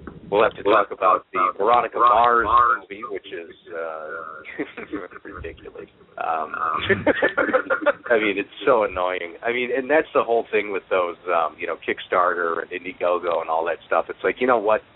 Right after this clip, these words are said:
And, and everybody will point to this and say, "What? Look, what a success!"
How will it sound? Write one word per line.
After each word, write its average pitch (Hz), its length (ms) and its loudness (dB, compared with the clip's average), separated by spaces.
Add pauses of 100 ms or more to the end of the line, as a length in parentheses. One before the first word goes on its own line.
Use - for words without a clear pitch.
(400)
And, 139 100 0
and 131 220 0
everybody 143 440 2
will 113 160 4
point 117 300 -2
to 101 80 -4
this 90 260 -2
and 90 200 -12
say, 90 140 -2
"What? - 180 2 (220)
Look, 180 120 0 (260)
what 185 140 4
a 180 100 0
success!" - 460 -4